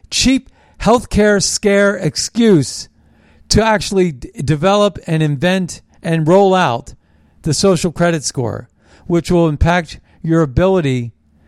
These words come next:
to get a credit card because your philosophy in life isn't, isn't at a rating, uh, it's, it's below seventy-five percent.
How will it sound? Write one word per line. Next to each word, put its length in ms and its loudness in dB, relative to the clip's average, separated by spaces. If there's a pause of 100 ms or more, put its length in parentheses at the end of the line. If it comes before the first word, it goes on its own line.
(240)
to 100 -2
get 180 0
a 80 -2
credit 320 -2
card 480 -6 (1500)
because 500 0 (160)
your 840 0 (600)
philosophy 640 -2
in 160 -6
life 360 -8 (1200)
isn't, 480 0 (380)
isn't 380 -2
at 240 -2
a 60 0
rating, 640 0
uh, 380 -2
it's, 180 -6
it's 200 -6
below 560 2
seventy-five 640 -2
percent. 400 -6